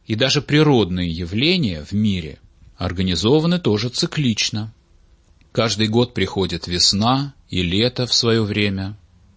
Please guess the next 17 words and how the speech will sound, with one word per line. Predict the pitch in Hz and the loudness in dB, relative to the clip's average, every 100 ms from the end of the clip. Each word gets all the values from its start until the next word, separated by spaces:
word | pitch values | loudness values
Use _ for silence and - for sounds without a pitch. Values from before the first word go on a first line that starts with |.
| - | -4
Каждый | 120 104 104 | -2 0 0
год | 101 123 139 - _ - | 0 2 0 -4 _ -2
происходит | 104 101 - 92 87 | 0 0 0 -2 -2
цветение | - 101 95 - 104 98 87 80 73 - _ _ | -2 0 0 2 2 2 0 -4 -8 -16 _ _
деревьев, | 87 98 90 101 113 104 101 - | -4 -2 2 2 2 0 -4 -6
трав, | - 98 110 110 - _ _ _ | -2 0 0 -2 -16 _ _ _
цветов. | - - 92 - 101 110 - - _ _ _ _ _ _ _ - | -6 -2 -2 -2 -2 -2 -4 -18 _ _ _ _ _ _ _ -4
Каждый | 107 98 104 101 | 0 0 0 2
год | 127 165 - - | 4 2 0 -2
в | |
свое | - 110 101 95 | 0 2 2 2
время | 95 90 85 | 0 -2 -4
выпадает | 90 98 87 85 80 - | -6 -6 -4 -2 -2 -4
снег | - 92 113 120 - | -2 0 -2 -4 -12
и | 95 | -10
так | 90 95 82 | -6 -6 -6
далее. | 76 67 - | -10 -12 -16